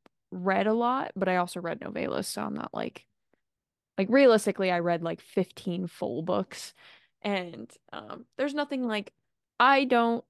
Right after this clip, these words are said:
talk about, like, we briefly touch on it, like, our reading speeds and, like, how much we read in a month. I don't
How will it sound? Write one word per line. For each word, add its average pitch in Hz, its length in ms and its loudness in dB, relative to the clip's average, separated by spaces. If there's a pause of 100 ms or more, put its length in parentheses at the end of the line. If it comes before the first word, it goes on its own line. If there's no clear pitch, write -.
(220)
talk - 440 -2 (100)
about, 190 580 -2 (640)
like, 190 240 -2 (680)
we 240 280 2 (160)
briefly 202 420 2
touch 202 220 -2
on 208 120 0
it, 214 80 -6
like, 202 140 -4
our 180 100 -2
reading 185 340 -4
speeds 180 460 -4
and, 202 100 -10
like, 151 160 -10
how 175 120 -6
much 175 180 -6
we 175 100 -4
read 175 240 -2
in 175 100 -2
a 175 40 -2
month. 175 340 -4 (440)
I 185 220 6
don't 180 440 2